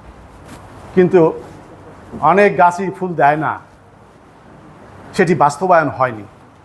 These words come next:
পরবর্তীতে, এ, অধ্যাপক ডক্টর কাজী আব্দুল ফাত্তাহ আর আমার বন্ধুবর, একজন আমার এলাকার, এলাকার কথা বলে ফেললাম, আহ, মাগুরার মানুষ,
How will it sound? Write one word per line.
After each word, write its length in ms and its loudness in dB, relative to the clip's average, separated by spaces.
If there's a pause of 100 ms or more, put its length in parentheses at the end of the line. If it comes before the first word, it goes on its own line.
(460)
পরবর্তীতে, 880 0 (680)
এ, 220 -2
অধ্যাপক 300 -2
ডক্টর 400 0 (140)
কাজী 240 0
আব্দুল 280 0
ফাত্তাহ 640 0 (920)
আর 380 4
আমার 260 2
বন্ধুবর, 520 0
একজন 340 -2
আমার 260 4 (300)
এলাকার, 400 2
এলাকার 300 -2
কথা 200 -10
বলে 200 -8
ফেললাম, 320 -4 (500)
আহ, 120 -2
মাগুরার 400 4
মানুষ, 400 0